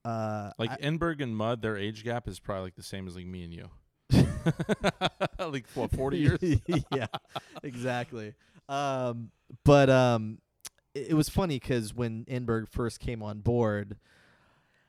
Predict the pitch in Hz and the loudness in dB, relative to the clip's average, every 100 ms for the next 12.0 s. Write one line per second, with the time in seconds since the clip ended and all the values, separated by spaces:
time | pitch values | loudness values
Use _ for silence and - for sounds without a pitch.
0 | _ _ 139 135 165 160 151 143 131 127 | _ _ -2 2 6 8 8 6 6 2
1 | - - 143 143 143 135 139 139 139 135 | 0 0 2 2 0 2 2 4 2 2
2 | 131 127 123 123 127 123 131 123 127 131 | 2 2 0 0 0 2 2 2 2 2
3 | 127 139 165 - - - - - 135 151 | 4 2 2 -2 -8 -10 0 4 6 6
4 | 139 - 170 175 147 143 160 175 139 123 | 4 4 4 4 0 0 2 2 2 4
5 | 127 117 - 131 123 190 127 107 120 - | 4 2 0 2 6 6 4 2 -4 -8
6 | _ - 113 - - 107 104 104 101 113 | _ -2 -2 0 -2 0 0 0 0 -6
7 | - _ _ _ 139 151 151 143 151 - | -10 _ _ _ -6 2 4 4 2 -2
8 | 185 - 160 185 202 175 151 123 104 131 | -8 -8 -12 -4 4 8 8 8 2 -2
9 | - - 135 120 110 101 - - - 143 | -2 0 2 4 4 2 -8 -20 0 6
10 | 123 113 123 127 120 127 127 - 139 131 | 6 6 4 4 4 2 2 0 0 0
11 | 120 - 147 127 120 113 113 110 120 | 0 -2 -2 0 2 2 2 0 -4